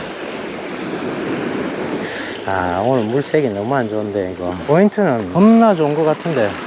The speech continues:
오늘 오징어가 원래 힘들죠. 잘 나오는 포인트에 가도 하루에 한 마리 보기가 힘듭니다. 그렇게 위안을 삼고,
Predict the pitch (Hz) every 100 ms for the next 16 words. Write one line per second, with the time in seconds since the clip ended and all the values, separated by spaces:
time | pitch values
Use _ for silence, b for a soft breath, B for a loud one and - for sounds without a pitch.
0 | - 131 156 196 220 175 143 175 160 214
1 | 220 135 101 107 107 - - - - -
2 | - 117 127 139 147 151 143 160 151 127
3 | 131 131 113 - - - 135 147 127 135
4 | 160 147 160 151 135 139 180 180 107 92
5 | - - - 165 180 165 151 170 170 139
6 | 165 -